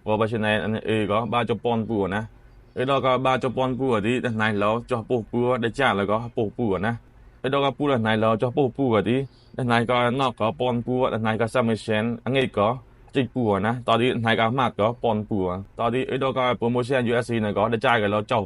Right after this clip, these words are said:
pua nè. Ê, cho pua đi, đợt này là bộ pua. Để trả là có fight pua. Chắc cái fight ta để trả là ba cái đi, để trả là cái champion Pantoja có. Tao đi để trả là có Brandon Moreno có. ចាក់លើ fighter បាក៏ចាក់នៅក៏ទីណៃលហត់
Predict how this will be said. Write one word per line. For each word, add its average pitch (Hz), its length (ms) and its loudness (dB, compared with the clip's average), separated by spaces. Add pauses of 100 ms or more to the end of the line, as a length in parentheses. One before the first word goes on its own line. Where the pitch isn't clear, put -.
pua 101 200 0
nè. 101 160 -2 (500)
Ê, 127 100 -2
cho 131 180 0
pua 127 240 -2
đi, 123 140 0 (140)
đợt 117 100 -6
này 113 140 2
là 113 80 0 (120)
bộ 120 220 2
pua. 98 360 0 (400)
Để 98 120 -2
trả 127 180 4
là 101 140 2
có 110 260 0
fight 107 240 0
pua. 92 340 0 (240)
Chắc 135 120 0
cái 120 160 2 (200)
fight 120 140 0
ta 123 120 0
để 120 140 0
trả 135 140 0
là 113 100 0
ba 117 220 2
cái 101 80 2
đi, 113 140 0 (100)
để 110 120 -6
trả 135 120 2
là 107 120 2
cái 110 180 2
champion 107 520 0
Pantoja 107 540 2
có. 117 180 0 (100)
Tao 123 120 2
đi 131 80 0
để 131 100 0
trả 135 160 2
là 113 100 2
có 117 260 2
Brandon 107 340 0
Moreno 110 280 0 (120)
có. 98 200 2 (420)
ចា - 60 -2
ក់ 127 80 4
លើ - 100 4
fighter 107 300 0
បា - 100 0
ក៏ 110 40 0 (320)
ចា 131 80 0
ក់ - 80 2
នៅ - 100 0
ក៏ - 20 0 (120)
ទី - 20 0 (260)
ណៃ 101 40 0 (140)
ល - 80 2
ហ - 20 2 (120)
ត់ - 20 -8